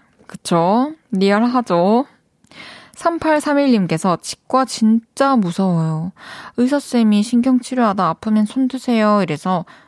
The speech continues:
중간에 '아! 아!' 이러면서 손 대면 아프냐면서 그냥 계속 치료 진행하심. 아니, 이럴 거면 왜 아프면 손 들라 그러는 건지."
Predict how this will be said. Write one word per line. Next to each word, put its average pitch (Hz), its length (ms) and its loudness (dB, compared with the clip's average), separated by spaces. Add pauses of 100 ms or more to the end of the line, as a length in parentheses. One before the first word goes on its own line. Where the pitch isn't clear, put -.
중간에 220 600 0 (160)
'아! 339 300 2 (380)
아!' 381 460 2 (460)
이러면서 214 340 2
손 285 260 0
대면 269 340 2 (340)
아프냐면서 262 640 2
그냥 196 320 2
계속 180 300 -8
치료 214 300 -2
진행하심. 156 720 -2 (640)
아니, 220 200 4
이럴 277 260 2
거면 196 400 0
왜 156 120 2
아프면 233 440 0
손 247 200 0
들라 262 240 2
그러는 160 340 -2
건지." 131 560 -6